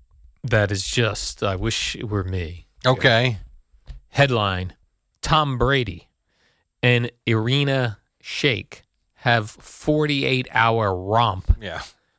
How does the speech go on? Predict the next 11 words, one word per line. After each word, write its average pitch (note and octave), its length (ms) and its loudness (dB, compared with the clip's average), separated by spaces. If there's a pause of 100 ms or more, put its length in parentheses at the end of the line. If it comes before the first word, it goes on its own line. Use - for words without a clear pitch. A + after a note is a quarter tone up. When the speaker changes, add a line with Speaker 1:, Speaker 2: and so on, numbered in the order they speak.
(120)
Speaker 1:
at A2+ 280 0
chic - 460 -2 (100)
London A#2+ 420 0
hotel G#2+ 460 0
Speaker 2:
Let's F#2 100 2
be E2+ 140 0
honest. C#2+ 400 -8 (160)
Speaker 1:
as G#2+ 180 2
romance G#2+ 540 0
heats - 340 -4
up. G#2+ 320 -4